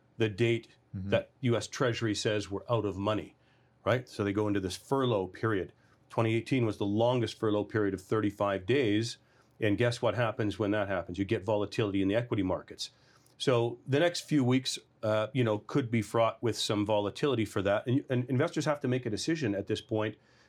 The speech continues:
Speaker 1: Do you think that a U S government default is in the cards,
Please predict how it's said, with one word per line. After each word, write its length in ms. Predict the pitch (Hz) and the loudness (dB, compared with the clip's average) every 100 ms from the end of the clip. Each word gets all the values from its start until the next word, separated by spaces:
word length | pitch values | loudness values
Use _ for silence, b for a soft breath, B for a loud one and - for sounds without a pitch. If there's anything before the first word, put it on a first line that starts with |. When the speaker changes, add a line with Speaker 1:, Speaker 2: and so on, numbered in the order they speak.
| b | b
Speaker 1:
Do 60 | 117 | 2
you 200 | 135 131 | 4 4
think 320 | 120 156 156 | 4 0 2
that 240 | 143 127 123 | 0 0 0
a 60 | 117 | 0
U 300 | 113 131 123 | 2 4 2
S 140 | 120 | 0
government 640 | - 120 117 110 107 107 | 0 2 2 0 -2 -4
default 600 | 90 120 123 120 104 107 110 | 0 2 2 0 0 0 -2
is 100 | 95 | 0
in 140 | 107 | 0
the 80 | 92 | -2
cards, 460 | - 107 - - | 0 -2 -2 -12